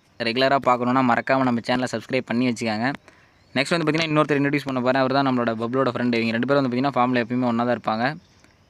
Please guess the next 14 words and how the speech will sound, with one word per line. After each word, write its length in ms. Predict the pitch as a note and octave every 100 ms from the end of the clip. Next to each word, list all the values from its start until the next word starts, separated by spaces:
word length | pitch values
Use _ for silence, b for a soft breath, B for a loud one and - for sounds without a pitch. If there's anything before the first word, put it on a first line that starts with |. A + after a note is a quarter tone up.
| B2+
இவர் 100 | C#3+
வந்து 220 | D3 D3
இப்போ 120 | C#3 C3+ B2
ஒத்த 240 | A#2+ D3
கண்ணு 180 | C3+ B2+
வெள்ளையன். 440 | A#2+ A#2+ A#2+ A#2+ D#3 b b b b b
இவருக்கு 220 | C3 C3
வந்து 120 | D3+ D3+
பார்த்தீங்கன்னா, 320 | C#3+ D3+ D3+
சின்ன 140 | C#3+
வயசுலேயே 260 | D3 C#3+ D3+
ஒரு 120 | C3+
கண்ணு 180 | C3 C#3
போயிருச்சு. 340 | C3 C3 B2+